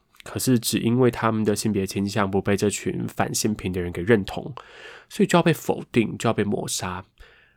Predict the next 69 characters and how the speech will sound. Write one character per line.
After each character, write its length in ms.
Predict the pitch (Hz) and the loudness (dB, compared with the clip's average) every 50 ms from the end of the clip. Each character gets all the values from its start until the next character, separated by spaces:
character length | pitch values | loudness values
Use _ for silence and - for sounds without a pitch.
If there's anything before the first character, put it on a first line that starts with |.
| _ _ _ _ _ | _ _ _ _ _
我 100 | - 170 | -2 0
想 220 | 160 165 156 123 120 | 2 4 4 4 4
被 160 | 123 165 156 | 6 4 4
伤 240 | 147 - 147 143 139 | 4 4 2 0 0
害 180 | 135 147 135 | 0 0 2
的 60 | 113 107 | 2 4
人 240 | 101 95 95 95 | 2 2 2 0
真 160 | 98 - 110 110 | 0 0 0 0
的 100 | 110 101 | 0 0
是 200 | - - 113 101 | 0 0 -2 -2
很 120 | - 95 | -2 -4
无 240 | - - 107 98 92 95 | -4 -4 -2 -4 -4 -4
辜， 420 | - - 95 95 95 98 98 101 110 _ _ _ _ | -2 0 0 0 0 -2 -4 -8 -12 _ _ _ _
但 160 | - 143 139 | -2 0 0
是 440 | 127 - - 131 120 120 117 113 110 | 0 0 2 4 4 6 6 4 2
伤 200 | 107 - 131 131 | 2 0 0 0
害 140 | 135 135 123 | 0 0 0
别 140 | - 104 98 | 2 2 2
人 100 | 95 95 | 2 2
的 100 | 98 98 | 0 0
人， 220 | 92 92 92 92 | 0 0 -2 -4
其 160 | - - - | -6 -6 -6
实 500 | 98 - - 101 98 98 98 98 98 - - - - _ | -6 -4 0 0 2 2 2 2 2 0 -2 -6 -10 _
你 260 | - 113 104 98 98 | -4 -2 0 0 -2
仔 180 | - - - 101 | -4 -4 -4 -4
细 140 | - 131 135 | -4 -2 0
去 100 | 143 143 | 0 2
看 180 | - 151 143 | 2 2 2
的 80 | 123 113 | 2 2
话， 360 | - - 120 113 104 107 - - - - - - - - _ _ - | 2 2 2 2 2 2 -2 -6 -16 -20 -20 -20 -20 -20 _ _ -6
他 100 | - 147 | -2 0
们 140 | 151 147 | 4 4
也 100 | 127 101 | 4 4
是 100 | - - | 2 0
只 200 | 117 - - 98 | -2 -2 -2 -2
能 160 | 90 95 95 90 | -2 -2 -2 -2
活 160 | - 95 92 | -2 -2 -2
在 160 | - 104 101 | -2 -2 -2
自 100 | - 113 | 0 0
己 60 | 104 | 0
的 160 | - - - | 0 0 -2
幻 180 | - - 110 107 | -4 -4 -4 -4
想 220 | 101 - - 107 | -4 -2 -2 -2
里 60 | 101 - | -2 0
面， 320 | - 131 131 113 - - - _ | 4 4 4 4 2 0 -10 _
然 120 | - 113 | -8 -6
后 120 | 101 110 117 | -2 0 0
努 180 | 113 110 98 | 2 2 4
力 160 | 104 151 160 131 | 4 4 4 4
的 260 | 113 117 104 - - - - - - - - _ | 4 4 2 2 0 -4 -12 -20 -20 -20 -10 _
用 200 | - 160 143 131 | 0 0 0 0
很 300 | 120 - - 107 95 92 | -2 -4 -4 -4 -4 -4
多 240 | - - 113 110 104 | 0 2 4 4 4
很 180 | - - 95 | 2 -2 -8
强 300 | 85 - - 98 92 101 | -6 -4 -2 0 0 0
求 260 | 104 - 113 98 98 98 | 0 0 0 0 0 0
的 80 | 98 | -2
方 280 | 98 - 101 98 101 104 | -4 -2 -4 -4 -2 -4
式 200 | - - - 107 | -4 -2 -2 -2
来 140 | 107 98 104 | -2 -2 -4
去 160 | - - 113 | -4 -4 -4
维 220 | 104 98 92 92 | -2 -2 -2 -2
持 200 | 92 - - 95 | -2 -2 -2 -4
他 200 | 90 - 98 98 | -4 -2 -4 -4
自 100 | - - | -2 0
己 80 | 104 98 | 0 0
的 100 | - - | -2 -2
幻 240 | - - 101 - 90 | -2 -2 -4 -2 -4
想， 240 | - - 107 - | -6 -6 -6 -8